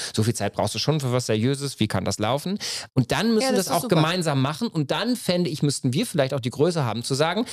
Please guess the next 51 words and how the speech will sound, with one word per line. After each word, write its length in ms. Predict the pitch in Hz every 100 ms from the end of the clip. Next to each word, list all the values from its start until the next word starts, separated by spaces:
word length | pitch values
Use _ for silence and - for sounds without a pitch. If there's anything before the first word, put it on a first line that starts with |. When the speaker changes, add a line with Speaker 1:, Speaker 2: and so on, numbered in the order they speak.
| -
Speaker 1:
das 100 | -
hat 140 | 175 -
ja 80 | 175
insbesondere 440 | 220 - 202 175
die 120 | 160
Union 420 | 156 147 160 233
in 60 | 220
der 120 | 175
Debatte 380 | 147 139 160 123
aufgebracht. 680 | 131 147 190 196 294 - - _ - _
Wir 120 | 175
nehmen 300 | 175 180 185
es 160 | 170 -
auf, 320 | 123 202 240
wir 100 | 190
nehmen 240 | 175 180
euch 240 | 151 151 -
beim 160 | 127
Wort, 260 | 131 208 254
wir 100 | 170
sehen's 320 | 143 175 156
genauso, 420 | 147 135 147 175
lasst 220 | 165 143 143
uns 100 | 123
das 220 | 135 -
gemeinsam 420 | 127 120 - 180
Speaker 2:
Genau, 0 |
und, 60 | 110
Speaker 1:
bringen. 180 | 208 -
Speaker 2:
und, 200 | 220 -
und 160 | 208
da 120 | 214
vielleicht 200 | 233 226
noch, 120 | 220 202
noch 160 | 196
ein 200 | - 220
Punkt, 320 | 220 240 202
wenn 140 | 196 214
jetzt 180 | 208 -
die 100 | 214
C 180 | -
D 140 | 226 220
U 180 | 226 202
und 100 | 202
C 140 | -
S 120 | 214
U 160 | - 214
heute 260 | 208 208
mitgestimmt 720 | 214 233 - 190 - - 165 -
hätten 240 | 175 165
dafür, 460 | 143 139 - 135